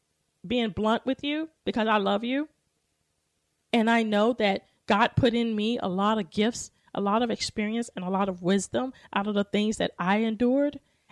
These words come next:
And I am so blessed and so thankful and honored to have this opportunity to share with you, to let you know that we care about you.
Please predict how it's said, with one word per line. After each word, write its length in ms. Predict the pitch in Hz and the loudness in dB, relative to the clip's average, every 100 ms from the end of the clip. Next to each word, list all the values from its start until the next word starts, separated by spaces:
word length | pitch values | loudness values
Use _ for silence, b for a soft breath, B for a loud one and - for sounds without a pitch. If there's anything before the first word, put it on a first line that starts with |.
| - | 2
And 200 | 233 - | 2 4
I 200 | 247 269 | 2 2
am 200 | 269 214 | 0 -2
so 300 | - 254 254 | -2 2 2
blessed 600 | 208 226 202 - - - - - | 2 2 2 0 -6 -12 -12 -8
and 80 | 190 | -4
so 300 | - 285 - - | 0 0 0 2
thankful 500 | 254 269 - 285 - | 2 2 4 4 6
and 140 | 208 - | 0 2
honored 420 | 208 208 190 - | 4 4 2 -2
to 240 | - - | -6 -6
have 240 | 190 226 233 | 0 0 2
this 140 | 226 - | 0 2
opportunity 840 | - 202 - 240 240 226 196 196 B B _ | 2 0 -2 0 2 2 0 -4 B B _
to 100 | 240 | -4
share 500 | - - 254 254 277 | -2 2 4 6 6
with 220 | 240 220 | 4 2
you, 340 | 202 175 - 214 _ _ _ _ | -2 -2 -4 -10 _ _ _ _
to 120 | - | -2
let 320 | 220 220 254 - | 0 2 0 0
you 200 | 247 220 | -2 0
know 340 | 214 226 214 | 0 0 0
that 260 | - - - | 0 -2 0
we 360 | 208 254 277 | 0 2 2
care 560 | - - 233 247 - - | 0 0 2 2 -2 -2
about 460 | 214 214 214 - 202 | -2 0 0 0 -2
you. 420 | 214 226 175 | -2 0 -2